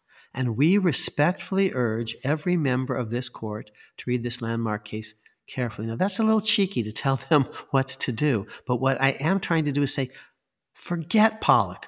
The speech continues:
Who cares about Pollock? Please read Hilton, and it's short. And once you read Hilton, my God, your work is done. You'll see how easy it is because actually the case says what Akil says it says. And,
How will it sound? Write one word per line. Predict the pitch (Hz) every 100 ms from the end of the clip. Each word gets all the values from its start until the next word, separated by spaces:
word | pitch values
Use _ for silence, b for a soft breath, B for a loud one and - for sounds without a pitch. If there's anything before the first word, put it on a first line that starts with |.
| -
Who | - 202
cares | - - 190 233 190
about | 131 120 -
Pollock? | 123 98 95 - B B -
Please | - 185 190 214 214 - -
read | 147 160
Hilton, | 151 151 123 110 -
and | 139
it's | 147
short. | - 196 185 101 - - b b
And | - 127
once | 113 180 -
you | 190
read | 165 170 170
Hilton, | 165 - 127 127
my | 120
God, | 113 123 135 151 - b b _
your | - 120
work | 110 143 170
is | 143
done. | 139 123 139 - B
You'll | 110
see | - - 170
how | 147 147
easy | 135 139 131
it | 139
is | 127 131 - B
because | 120 - 165 175 -
actually | 131 - - 131 131 139 _ _ _ _ _
the | -
case | - 143
says | - 151 160 107 - - _ _ _
what | 127 117
Akil | 113 127 120
says | - 147 151
it | -
says. | - 101 120 135
And, | 135